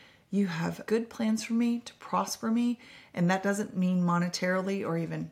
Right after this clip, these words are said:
health or obedient children. It's, it means to give me hope in him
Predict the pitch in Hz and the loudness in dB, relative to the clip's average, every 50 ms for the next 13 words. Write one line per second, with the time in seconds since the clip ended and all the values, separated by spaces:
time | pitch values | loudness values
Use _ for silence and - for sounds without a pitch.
0 | - - - 180 180 190 214 208 208 - - - - - - - - - - 170 | -12 -6 0 2 2 2 2 0 -4 -8 -18 -20 -20 -20 -20 -20 -12 -6 -2 -2
1 | 165 156 147 170 160 180 190 196 202 220 220 190 - - 208 208 220 - 175 190 | 0 0 0 0 0 0 0 2 2 0 0 -2 -2 -2 -2 -2 -2 -2 -2 -4
2 | 190 - - - 190 185 - 185 190 202 208 214 214 - - - - - - - | -4 -6 -6 -4 -4 -2 0 0 2 2 2 2 0 -4 -8 -16 -20 -20 -20 -16
3 | _ - - - - 220 208 202 190 185 185 - - 165 - 196 202 214 214 214 | _ -6 -4 0 2 2 2 2 2 0 -2 -4 -6 -2 2 2 2 2 2 2
4 | 214 214 202 196 185 185 - - - - - _ - - - 226 233 233 226 - | 2 2 2 0 -2 -4 -8 -14 -20 -20 -20 _ -12 -4 0 2 2 2 0 -4
5 | - - 185 175 175 170 - - 185 196 185 175 165 - - | -4 -2 0 0 0 0 -2 -2 -2 -2 0 0 0 -2 -4